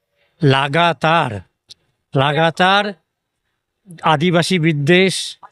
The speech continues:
মুসলিম বিদ্বেষ ছড়িয়ে চলেছে। গত কুড়ি তারিখ, মানে, এ মাসের বিশে সেপ্টেম্বর, কেন্দ্রীয় মন্ত্রী তিনি একটা, আহ, দক্ষিণ ভারতের এক জায়গায় বক-, উদ্বোধন করতে গিয়ে বলছেন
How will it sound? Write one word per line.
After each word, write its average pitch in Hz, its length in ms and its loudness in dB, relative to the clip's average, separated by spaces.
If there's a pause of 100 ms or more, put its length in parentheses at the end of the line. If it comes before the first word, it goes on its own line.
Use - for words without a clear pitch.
(140)
মুসলিম 190 480 4
বিদ্বেষ 190 540 2
ছড়িয়ে 165 380 0
চলেছে। 135 440 -4 (680)
গত 160 220 2
কুড়ি 196 320 2
তারিখ, 147 280 -2
মানে, 147 220 0
এ 156 40 0
মাসের 175 400 0 (420)
বিশে 180 320 2
সেপ্টেম্বর, 196 540 0
কেন্দ্রীয় 175 500 0
মন্ত্রী 170 520 2 (840)
তিনি 208 360 4 (340)
একটা, 170 340 0 (440)
আহ, 151 420 2
দক্ষিণ 220 380 0
ভারতের 185 520 2 (420)
এক 156 120 -4
জায়গায় 170 240 2
বক-, 147 360 -4 (640)
উদ্বোধন 190 500 4
করতে 208 340 0
গিয়ে 208 180 2
বলছেন 226 580 2